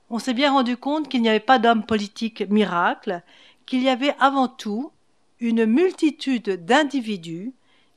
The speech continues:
qui participent chaque jour à l'édification du bien commun,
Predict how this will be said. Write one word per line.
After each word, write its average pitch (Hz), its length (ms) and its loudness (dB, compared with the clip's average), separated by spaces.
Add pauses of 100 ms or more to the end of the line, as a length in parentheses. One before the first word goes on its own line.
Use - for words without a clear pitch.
qui 233 160 -4
participent - 760 -4
chaque 226 360 -4
jour 208 480 -6 (160)
à 208 100 -4
l'édification 233 920 -6
du 190 120 -10
bien 214 300 -4
commun, 175 340 -12